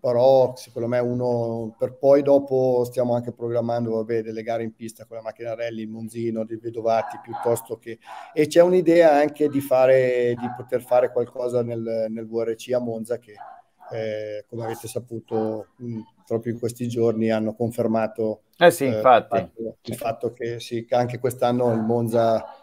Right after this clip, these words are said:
Speaker 1: diciamo il vecchio Monza Rally Show viene trasformato in, in, in ultima gara del V R C, perché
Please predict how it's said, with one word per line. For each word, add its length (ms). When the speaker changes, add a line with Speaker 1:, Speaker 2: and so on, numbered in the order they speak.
Speaker 1:
diciamo 380
il 100
vecchio 340
Monza 300
Rally 200
Show 300
viene 300
trasformato 640
in, 160
in, 340
in 60
ultima 320
gara 220
del 120
V 100
R 200
C, 240
perché 380